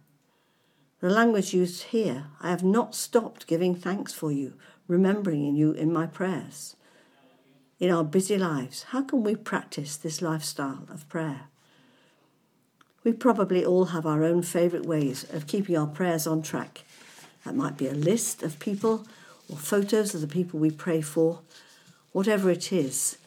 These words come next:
perhaps we need to remember those things as we pray this Lent. And as we close,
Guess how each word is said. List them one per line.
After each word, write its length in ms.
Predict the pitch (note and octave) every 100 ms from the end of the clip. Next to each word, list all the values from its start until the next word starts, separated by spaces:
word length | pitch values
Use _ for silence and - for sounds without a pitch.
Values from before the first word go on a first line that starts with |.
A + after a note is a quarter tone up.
| - - -
perhaps 400 | - F#3+ - -
we 120 | F3
need 200 | F3 E3 D3+
to 280 | E3+ D#3 D#3 - _ _
remember 380 | - E3+ F3+ F3
those 320 | D3+ C3+ C3+
things 500 | - D3+ B2+ C3 - - -
as 200 | D#3 D#3
we 120 | D#3+
pray 400 | D3 - E3+ C3+
this 240 | C3+ D3 D3+
Lent. 480 | D#3 A#2 - - - _ _ _ _ _ _ _ _ _ _ _ _ _ _ _ _ _ _ _ _ _ _ _
And 120 | G#3
as 160 | G#3 G3
we 100 | F#3
close, 680 | - - D#3+ C3+ B2+ -